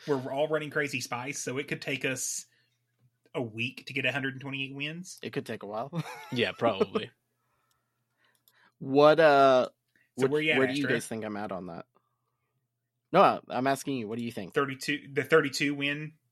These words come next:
Speaker 1: bracket?
Speaker 3: Yeah, thirty-two, I would say.
Speaker 2: Wait, oh, you guys all broke up.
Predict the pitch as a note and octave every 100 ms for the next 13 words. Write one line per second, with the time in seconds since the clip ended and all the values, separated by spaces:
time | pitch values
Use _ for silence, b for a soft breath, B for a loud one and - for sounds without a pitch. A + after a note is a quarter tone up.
0 | - D3 D3+ F3 - _ _ _ _ _
1 | C3 G2+ G2 G#2+ G2+ G2+ G#2 G2+ G2+ -
2 | A2+ - _ _ _ _ _ _ _ _
3 | _ _ _ _ _ _ _ _ _ _
4 | _ - A#2 _ - _ _ _ A2 G2+
5 | G2 F#2 F2+ _ _ - F2+ - D#2+